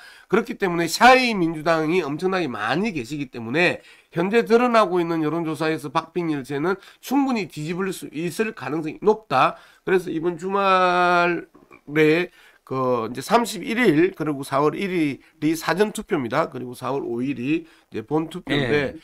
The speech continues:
Speaker 1: 많은 분들이 그 지인 찾기에서 전화해서 이게 가장 효과가 있거든요.
Speaker 2: 그러니까 창녕의 지인들한테 어떤 식으로든 연락을
Speaker 1: 예,
Speaker 2: 하자.
Speaker 1: 예,
Speaker 2: 이게
Speaker 1: 예.
Speaker 2: 제일 효과 있다는
Speaker 1: 그게
Speaker 2: 거잖아요.
Speaker 1: 가장 효과 있는
Speaker 2: 뭐, 예를 들면 투표를 안 하려고 하고
Speaker 1: 예,
Speaker 2: 있거나
Speaker 1: 예.
Speaker 2: 아니면 누구를 아-,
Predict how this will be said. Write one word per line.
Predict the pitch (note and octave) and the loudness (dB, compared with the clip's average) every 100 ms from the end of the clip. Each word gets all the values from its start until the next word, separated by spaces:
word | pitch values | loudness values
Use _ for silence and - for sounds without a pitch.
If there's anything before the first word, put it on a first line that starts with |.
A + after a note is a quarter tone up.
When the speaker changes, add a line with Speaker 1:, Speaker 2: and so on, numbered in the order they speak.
| - - | -20 -16
Speaker 1:
많은 | - B2+ E3+ A3 | -6 0 2 2
분들이 | F#3 F3 D#3+ D#3 D#3+ E3+ E3 | 0 -4 0 2 2 2 0
그 | D3+ | -4
지인 | C#3 E3+ F#3 | -4 -4 -4
찾기에서 | D#3+ D3+ D3+ C#3 B2 | -6 -8 -6 -8 -8
전화해서 | B2 C3+ C3+ C#3+ B2+ A2+ B2 A2 - - | -8 -6 -6 -6 -6 -6 -6 -8 -12 -6
이게 | D#3 G#3 | 0 0
가장 | - - G#3+ | -2 -6 -4
효과가 | G3+ - B2 | -4 -6 -6
있거든요. | - D#3+ | -4 -4
Speaker 2:
그러니까 | A#3 A3+ | -4 -2
창녕의 | A#3+ A#3+ A3 A3+ A3+ | 0 0 0 -2 -4
지인들한테 | - F#3+ G3 G3 F3+ | -6 -4 0 0 0
어떤 | A#2 C3 _ - E4 | -4 -6 _ 2 2
식으로든 | C#4 C4+ A3+ | 4 0 2
연락을 | F3+ D#3+ G#3 | 4 6 6
Speaker 1:
예, | D#3+ | 6
Speaker 2:
하자. | E3+ E3 | 4 4
Speaker 1:
예, | D3+ | 4
Speaker 2:
이게 | F#3+ | 4
Speaker 1:
예. | E3 | 4
Speaker 2:
제일 | A#3+ C4+ G#3+ | 4 4 2
효과 | G3 A#3 | 0 2
있다는 | F3 F3 | 2 2
Speaker 1:
그게 | F3+ B3+ | 4 4
Speaker 2:
거잖아요. | A#3+ A3+ | 4 4
Speaker 1:
가장 | F#3+ | 4
효과 | G3 D3+ | 2 0
있는 | B2 | 0
Speaker 2:
뭐, | C#3 | 2
예를 | F3 | 2
들면 | F#3 | 0
투표를 | - C#4 | -2 4
안 | E3 D#3 | 6 6
하려고 | G3+ F#3 | 6 6
하고 | D#3+ D3+ C#3+ | 4 2 0
Speaker 1:
예, | |
Speaker 2:
있거나 | D#3+ D3+ C#3 | 4 4 4
Speaker 1:
예. | C#3+ | 2
Speaker 2:
아니면 | D#3 E3+ D#3 - - _ _ _ | -2 -2 -4 -8 -20 _ _ _
누구를 | - E3+ G#3+ G#3+ | -4 0 4 4
아-, | - | 2